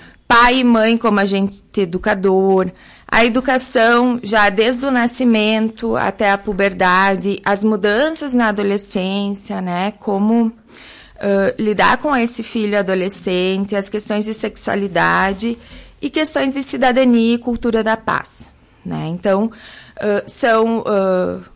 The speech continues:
a, digamos assim, a comunidade, né, ah, pais, trabalhando com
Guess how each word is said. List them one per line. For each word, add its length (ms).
a, 280
digamos 380
assim, 180
a 120
comunidade, 880
né, 460
ah, 240
pais, 640
trabalhando 580
com 280